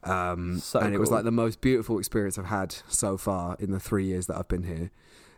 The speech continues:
Speaker 2: Yeah, I
Speaker 1: Um,
Speaker 2: bet.
Speaker 1: I loved it. I'll do it again next year, uh, for sure. Um, I've got the bug for,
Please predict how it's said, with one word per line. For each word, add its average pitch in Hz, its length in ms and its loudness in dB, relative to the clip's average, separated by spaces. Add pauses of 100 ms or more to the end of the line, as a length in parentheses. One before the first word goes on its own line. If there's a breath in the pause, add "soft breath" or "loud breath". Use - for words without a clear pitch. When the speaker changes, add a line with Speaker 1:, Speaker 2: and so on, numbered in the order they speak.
(120)
Speaker 2:
Yeah, 98 60 4
I 95 100 4
Speaker 1:
Um, 90 60 -2
Speaker 2:
bet. 113 280 0
Speaker 1:
I 110 120 4
loved 107 260 2
it. 95 140 0
I'll 101 100 0
do 113 140 4
it 101 40 2
again 95 220 0
next - 260 -4
year, 87 200 -2 (340)
uh, 90 200 -2
for 92 120 -6
sure. 87 320 -4 (280)
Um, 90 480 -2
I've 104 140 0
got 107 120 4
the 98 60 -2
bug 82 260 -4 (160)
for, 85 240 -2